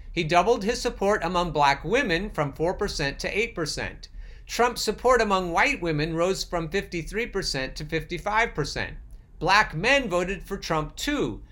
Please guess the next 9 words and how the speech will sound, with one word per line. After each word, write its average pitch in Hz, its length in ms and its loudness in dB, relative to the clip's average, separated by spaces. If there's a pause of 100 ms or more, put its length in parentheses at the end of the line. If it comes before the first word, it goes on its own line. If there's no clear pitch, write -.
(160)
That 226 260 6
number 196 300 2
jumped 151 420 0
from 165 280 -4
thirteen 180 540 -2
percent 131 580 -4
to 214 240 -4
eighteen 233 480 0
percent. 131 600 -4